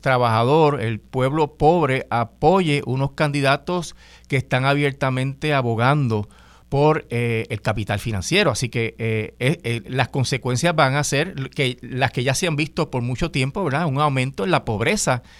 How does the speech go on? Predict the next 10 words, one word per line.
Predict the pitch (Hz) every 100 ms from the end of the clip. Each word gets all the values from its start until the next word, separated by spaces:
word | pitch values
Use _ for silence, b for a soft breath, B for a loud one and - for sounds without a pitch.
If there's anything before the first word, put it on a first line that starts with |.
| B B
y | 123 127
en | 120
la | 117
desigualdad, | 110 - 110 110 104 139 139
porque | - 107 - - 113 110 b b b b b b
el | 127 123
neoliberalismo | 127 127 123 123 117 135 214 190 180 -
se | - 120
ha | 120
probado | - 139 139 165 165 156